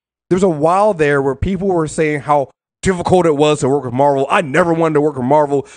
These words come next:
They're gonna do that." And what you would find is all the directors were saying that were well-seasoned directors that went about it a certain way. They were, uh,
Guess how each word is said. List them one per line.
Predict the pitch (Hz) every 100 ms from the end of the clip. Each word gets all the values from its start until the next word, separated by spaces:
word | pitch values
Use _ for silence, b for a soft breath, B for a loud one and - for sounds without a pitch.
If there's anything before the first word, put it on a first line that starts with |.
| B
They're | -
gonna | 190
do | 180 185
that." | 185 156
And | 170
what | 175
you | 202
would | -
find | 202 220 196
is | 156 139 135 _ _ _ -
all | 185
the | 220
directors | 208 214 214
were | 170 147
saying | 170 190
that | 208 214 190 _ -
were | 143
well-seasoned | 127 180 214 - 208 170 151
directors | 127 151 - 131 123 - _ -
that | 147
went | 135 156
about | 147 139
it |
a | 123
certain | - 127 98 95
way. | 95 - _ _ 139
They | 170
were, | 165 -
uh, | -